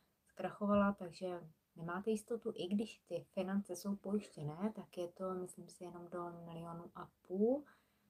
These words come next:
a je dobré u všeho rozložit, protože v čase, když se pos-,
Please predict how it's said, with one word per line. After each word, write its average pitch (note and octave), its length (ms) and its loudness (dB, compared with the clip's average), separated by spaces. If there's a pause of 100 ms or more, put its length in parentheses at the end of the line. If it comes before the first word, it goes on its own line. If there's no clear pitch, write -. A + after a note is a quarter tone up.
(320)
a E3 440 -4 (680)
je G3 120 0
dobré F#3 280 6
u - 100 -16
všeho E3+ 800 -4
rozložit, C#3+ 720 -6 (200)
protože E3 520 -4
v - 180 -16
čase, - 380 -4 (720)
když F3+ 140 -4
se G3 120 -6
pos-, F3+ 240 -6